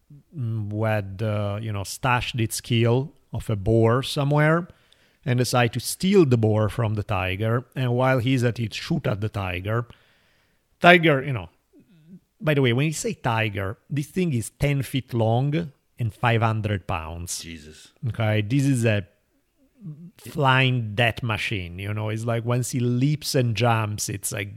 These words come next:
Speaker 1: yeah, good luck stopping that thing.
Speaker 2: I've had house cats cause trouble.
Speaker 1: Yeah.
Speaker 2: I can only imagine.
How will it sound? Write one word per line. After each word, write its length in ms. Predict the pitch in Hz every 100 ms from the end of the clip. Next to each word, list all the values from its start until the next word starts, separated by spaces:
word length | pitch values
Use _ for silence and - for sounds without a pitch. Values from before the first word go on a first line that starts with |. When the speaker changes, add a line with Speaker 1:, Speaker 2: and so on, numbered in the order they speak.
| 135
Speaker 1:
yeah, 140 | 104
good 380 | 95 104 117 117
luck 380 | 110 107 101 101
stopping 560 | - - 95 - 98 90
that 220 | 87 -
thing. 300 | - - 98 - _ -
Speaker 2:
I've 140 | 190
had 320 | 175 110 104 - 175 170
house 260 | 170 202
cats 320 | - 95 71
cause 320 | - 82 76 -
trouble. 480 | 78 64 60 57 _ _ _ _ _ _
Speaker 1:
Yeah. 180 | 127 117
Speaker 2:
I 20 |
can 160 | - 139
only 240 | 156 147
imagine. 680 | 131 151 190 139 80 60